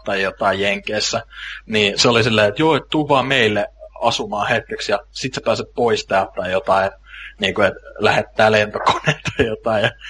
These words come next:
sit se on silleen, okei, no, mä tuun yökylään hetkeksi, ja sit se alkaa niinku selittää sille jotain, ja niinku, mä en muista, liittyykö se tyttö ylipäätään niinku siihen tappajan hommiin pahemmin, et sen kavereita kyllä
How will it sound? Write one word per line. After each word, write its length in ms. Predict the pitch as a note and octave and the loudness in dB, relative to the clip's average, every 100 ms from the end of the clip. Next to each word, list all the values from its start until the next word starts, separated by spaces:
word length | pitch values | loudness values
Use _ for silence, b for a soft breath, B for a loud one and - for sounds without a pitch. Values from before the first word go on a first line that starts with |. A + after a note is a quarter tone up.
| B B | B B
sit 160 | C3 A#2 | -4 0
se 100 | B2 | 2
on 100 | A#2+ | 4
silleen, 300 | B2 A2 G#2 | 4 4 4
okei, 300 | C#3+ D#3 B2+ | 2 0 0
no, 180 | B2 - | -2 -2
mä 100 | B2+ | -4
tuun 240 | - D#3 C#3+ | -2 0 4
yökylään 460 | A#2+ - A2+ A2 | 2 2 -2 0
hetkeksi, 380 | A#2 - G#2+ - | -2 -4 -6 -6
ja 60 | G#2 - b b - | -6 -8 b b -6
sit 220 | B2+ A#2 | -6 -2
se 120 | B2+ | 0
alkaa 240 | A2+ A#2 | 2 0
niinku 160 | A2+ A2 | -2 -4
selittää 560 | - A2+ G#2+ - G#2 G2+ | -2 0 0 -2 -2 -2
sille 360 | - G2 F#2+ | -2 -2 -2
jotain, 400 | F#2 - F#2+ G2 | -2 -2 0 0
ja 80 | G2 - B B B - | -2 -6 B B B -4
niinku, 300 | A2+ B2+ - - - - _ | 0 0 -2 -10 -12 -14 _
mä 160 | A2 C#3 | 0 4
en 60 | G3 | 6
muista, 260 | A#3 G3+ - | 4 2 2
liittyykö 580 | C#3 G3+ - - A#2 | 2 2 2 -2 -4
se 80 | B2+ - | -4 -2
tyttö 320 | B2+ B2+ - | -4 -6 0
ylipäätään 720 | A2 G#2+ G#2+ A2 G#2+ - G2+ G2 | 2 4 2 4 2 2 -2 -4
niinku 180 | G2+ | -6
siihen 520 | G#2+ A2+ G#2 G#2+ F#2+ - - _ _ | -6 -4 -2 -4 -6 -14 -20 _ _
tappajan 920 | A#2 A2+ - _ - G#2+ G2+ F#2+ G2 G#2+ | 2 2 0 _ 0 2 2 0 -4 -4
hommiin 580 | A#2+ A2+ G#2+ G2 G2 G2 | 0 0 -2 -6 -6 0
pahemmin, 340 | G#2+ A2 G#2+ | 2 2 0
et 100 | G#2+ | 0
sen 200 | C3 A#2+ | 0 0
kavereita 600 | E3 E3+ F3+ B2+ A2+ G2+ | 2 2 4 4 2 -2
kyllä 240 | - G#2+ | -6 -6